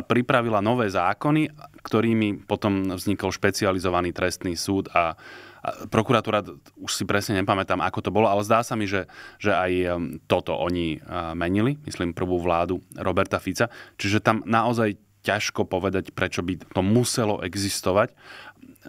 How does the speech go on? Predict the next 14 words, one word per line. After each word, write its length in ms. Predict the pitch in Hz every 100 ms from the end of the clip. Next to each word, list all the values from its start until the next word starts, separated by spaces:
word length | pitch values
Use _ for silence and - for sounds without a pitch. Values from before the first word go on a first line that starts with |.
| - - -
Problém 400 | 123 127 127 117
môže 240 | 104 107
byť, 160 | 98 -
e, 60 | 101 98 92
skôr 320 | - 104 95
procesný, 720 | - 85 - 87 - 87 78 82
že 40 | - -
to, 240 | 87 82 82 - - - _ _ -
mm, 320 | - - -
to 80 | 101
skrátené 560 | - 101 92 98 92 87
legislatívne 720 | 87 87 - 92 85 98 92
konanie 560 | 87 98 104 101 98 - - - -
tam 400 | - 95 92 71